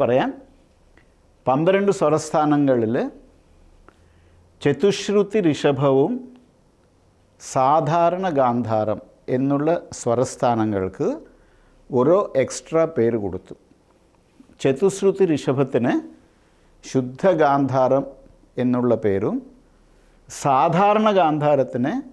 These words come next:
ഷഡ്ശ്രുതി ഋഷഭം എന്നുള്ളൊരു പേരും എക്സ്ട്രാ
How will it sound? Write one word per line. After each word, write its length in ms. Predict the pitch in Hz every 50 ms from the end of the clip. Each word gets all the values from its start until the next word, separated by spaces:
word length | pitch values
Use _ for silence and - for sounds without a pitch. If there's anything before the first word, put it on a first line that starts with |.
| - _ _ _ _ _ _ _ _ _ _ _ -
ഷഡ്ശ്രുതി 680 | - - 139 139 139 - - - 220 220 208 202 220 196 147
ഋഷഭം 460 | 139 131 - - 170 165 151 160 117 - - - - -
എന്നുള്ളൊരു 400 | 135 131 131 123 123 123 120 120 117 -
പേരും 300 | 113 110 110 117 151 - - - - 113
എക്സ്ട്രാ 300 | 107 - - - - 127